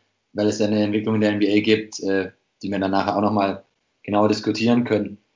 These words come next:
Nochmal auf den Draft gesehen, ich glaub, dann nach den ersten drei Spielern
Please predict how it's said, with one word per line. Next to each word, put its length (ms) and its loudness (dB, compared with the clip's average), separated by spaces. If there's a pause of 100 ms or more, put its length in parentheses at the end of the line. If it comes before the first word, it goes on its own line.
(360)
Nochmal 560 2 (160)
auf 120 0
den 140 -4
Draft 320 0
gesehen, 380 -2
ich 120 -8
glaub, 380 -4
dann 120 -2
nach 200 -2
den 100 -6
ersten 540 -6
drei 400 0
Spielern 640 2